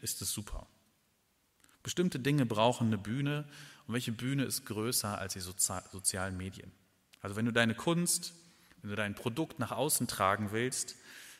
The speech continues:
dann bist du bei Insta und TikTok genau richtig. Wenn es dir Spaß macht, keine Ahnung, deine Reise durch Südamerika oder wie du deinen Bulli umbaust oder irgendwelche Dad-Jokes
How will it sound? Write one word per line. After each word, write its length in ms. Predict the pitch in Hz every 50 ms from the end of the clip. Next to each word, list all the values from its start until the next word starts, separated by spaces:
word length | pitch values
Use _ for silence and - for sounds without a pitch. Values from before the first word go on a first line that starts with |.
| -
dann 100 | - 110
bist 200 | 117 156 - -
du 60 | -
bei 140 | 135 113 110
Insta 420 | - 120 135 147 - - - 123 101
und 120 | 104 101
TikTok 500 | - - 120 - - 113 107 110 - - - - _ _ _
genau 260 | - 104 95 98 101
richtig. 520 | 95 90 90 - - - - - - - - - _ _ _ _ _ _ _ _ _ _ _ _ _ _ _ _ _ _ _ _ _ _ - - - - - - - -
Wenn 120 | - 101
es 120 | 113 - -
dir 100 | - 104
Spaß 380 | - - - 127 139 147 -
macht, 420 | 151 135 123 123 - - - - - - - - - - - - - -
keine 180 | - 110 110 98
Ahnung, 320 | 107 117 113 104 104 98
deine 280 | - 107 101 107 107 98
Reise 340 | 104 101 101 117 110 110 104
durch 180 | 95 98 95
Südamerika 800 | - 107 95 - 98 104 113 120 110 107 - - 113 104 107 104
oder 380 | 95 92 90 85 85 85 82 87
wie 100 | 95 90 98 - _ - - - - - - -
du 80 | - 98
deinen 160 | 95 92 98
Bulli 280 | 98 123 147 139 123 117
umbaust 760 | 107 113 113 104 101 95 95 92 98 98 - - - - - -
oder 280 | 98 95 92 87 90
irgendwelche 340 | - 98 98 92 92 - 107
Dad-Jokes 840 | 95 - 101 104 113 - - 120 101 98 101 98 - - - - -